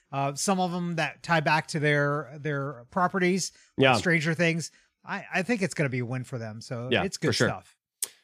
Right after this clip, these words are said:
Speaker 2: All right, next up, this surveillance artist knows how you got that perfect Instagram photo. Uh, Sanjay, you tagged this one. Walk me through this.
Speaker 1: This is incredible. So what they did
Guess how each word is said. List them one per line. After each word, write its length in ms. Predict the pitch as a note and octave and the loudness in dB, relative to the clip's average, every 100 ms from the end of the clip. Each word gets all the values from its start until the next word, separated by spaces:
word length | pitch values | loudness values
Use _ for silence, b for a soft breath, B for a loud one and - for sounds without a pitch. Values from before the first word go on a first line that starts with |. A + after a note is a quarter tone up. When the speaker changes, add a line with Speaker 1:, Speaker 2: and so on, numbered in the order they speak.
| B B F#3+ | B B 4
Speaker 2:
All 60 | |
right, 80 | A3 | 6
next 300 | A3 A3+ - | 6 4 4
up, 360 | G3 A3+ G#3+ - | 6 6 6 2
this 560 | A#2+ A#2+ A#3 D4 - - - | 0 6 6 6 2 -6 -4
surveillance 720 | - G3+ E3 G3+ G#3 G3+ - D#3 | 2 4 6 6 6 4 2 4
artist 420 | D#3+ D#3+ D3+ - | 6 6 4 4
knows 640 | C3+ E3 F#3+ G3 G3 F3+ - | 6 8 8 8 6 2 -2
how 160 | C#3 D#3+ | 2 4
you 140 | D3 | 6
got 280 | C#3+ C#3+ - | 6 6 4
that 220 | A#2+ - | 2 2
perfect 460 | E3 D3+ D#3+ - - - | 0 2 -2 -4 -6 2
Instagram 720 | C#3 - C3 C3 B2 B2 - _ _ _ _ | 2 2 2 6 6 4 2 _ _ _ _
photo. 580 | C#3+ C#3 A#2 G#2+ G#2 G#2 B2 | 6 8 6 6 4 2 4
Uh, 240 | C3 B2 | 4 4
Sanjay, 320 | G#2 F#3+ E3+ F#3 | 4 6 6 8
you 140 | B3 | 8
tagged 320 | B3+ A3 E3+ | 6 6 6
this 180 | G3 D3+ | 6 6
one. 340 | G3 F#3+ F3+ - | 6 8 6 4
Walk 320 | D3+ F3+ F#3 | 4 6 6
me 100 | F3 | 4
through 600 | - F3 D#3 D3 C#3+ C3+ | 6 6 8 8 8 8
this. 360 | B2 C#4 F3 - | 8 6 4 0
Speaker 1:
This 360 | E3+ - - | -2 -2 0
is 500 | G3+ G#3+ G3+ F#3+ F#3 - | 6 8 8 6 2 0
incredible. 880 | E3+ E3 D#3+ - F3 F#3+ F3 D3+ D#3 | 2 2 0 -2 4 6 6 2 2
So 160 | G3 | 4
what 260 | F3 G#3 C#4 | 6 6 6
they 160 | D#4+ C#4 | 4 4
did 560 | B3 A#3+ G3 E3 C#3+ | 6 8 8 6 2